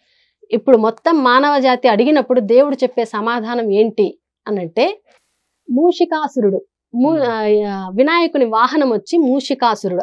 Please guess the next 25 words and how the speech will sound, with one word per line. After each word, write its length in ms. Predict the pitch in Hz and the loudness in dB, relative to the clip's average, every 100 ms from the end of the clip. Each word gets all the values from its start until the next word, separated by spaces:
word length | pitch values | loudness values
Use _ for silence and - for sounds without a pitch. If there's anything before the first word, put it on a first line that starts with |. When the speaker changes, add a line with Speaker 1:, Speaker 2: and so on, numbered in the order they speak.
| 233 | -2
Speaker 1:
అసురుడు 340 | 277 381 240 | 2 2 2
అతను, 320 | 202 170 165 - _ - | -2 -4 -8 -12 _ -6
అతన్ని 340 | - 277 262 | -2 0 2
వధించిన 520 | 233 233 339 392 339 | 2 6 8 8 6
తర్వాత 640 | 302 254 220 190 196 359 427 _ _ _ - | 2 -2 -2 -4 -4 -4 -6 _ _ _ -4
ఒక 140 | 254 | 0
లోక 280 | 233 254 339 - | 4 6 4 2
కళ్యాణం 380 | 240 254 285 277 | 0 2 2 2
అనేది 160 | 233 233 | -2 -2
ఆ 340 | 214 254 294 294 | 2 4 4 4
యొక్క 320 | 285 277 - 269 254 240 226 214 202 190 185 - _ _ _ - - | 0 -2 2 4 4 2 0 0 0 -2 -6 -10 _ _ _ -20 -10
సమాజంలో, 680 | 233 233 269 247 262 254 302 214 | -4 0 2 2 2 2 0 0
ఆ 140 | 208 | 2
యొక్క 260 | 262 254 - | 2 0 -4
అప్పుడున్న 340 | 220 311 320 | -2 0 2
పరిస్థితుల్లో 840 | 269 208 262 - 214 196 180 262 381 _ _ - | 0 0 0 -2 -4 -2 0 -4 -6 _ _ -2
మూషికుడు 400 | 254 339 359 254 | 0 2 2 0
అనేవాడు 440 | 220 208 196 190 | 0 -2 -4 -4
కంటకంగా 600 | 185 208 220 277 269 262 233 | -4 -2 -2 0 2 2 0
ఉన్నప్పుడు, 420 | 190 180 170 - | -2 -6 -8 -4
లోక 280 | 208 254 277 | 0 0 -2
కంటకంగా 600 | 277 254 247 233 202 190 | -2 -4 -4 -4 -4 -4
ఉన్నప్పుడు 360 | 180 170 262 | -8 -8 -8
అతన్ని 300 | 262 - 240 | -6 -4 -4
వధించి 640 | 190 196 262 311 320 427 | -2 0 2 0 0 -4